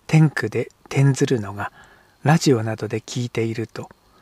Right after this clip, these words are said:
転句のところでまるで喧嘩でもしているように怒鳴る。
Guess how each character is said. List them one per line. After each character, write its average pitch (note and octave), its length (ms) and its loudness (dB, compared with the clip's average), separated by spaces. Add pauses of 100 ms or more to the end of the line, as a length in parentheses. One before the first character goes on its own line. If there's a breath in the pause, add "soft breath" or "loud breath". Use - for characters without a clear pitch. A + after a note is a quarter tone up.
(160 soft breath)
転 D#3 220 6
句 C#3 160 0
の C3+ 140 2
と B2+ 140 -4
こ C3 160 0
ろ B2 100 0
で C3+ 200 -12 (220)
ま B2+ 140 2
る C3 100 4
で B2+ 180 0 (340 loud breath)
喧 D3+ 200 4
嘩 D3+ 140 2
で D#3 100 6
も A#2+ 140 0
し - 120 -6
て B2+ 120 0
い A#2+ 100 0
る A#2 140 -2
よ A2+ 180 -2
う - 20 -4
に G#2 240 -12 (100)
怒 F#2+ 160 -2
鳴 - 160 2
る。 - 180 -10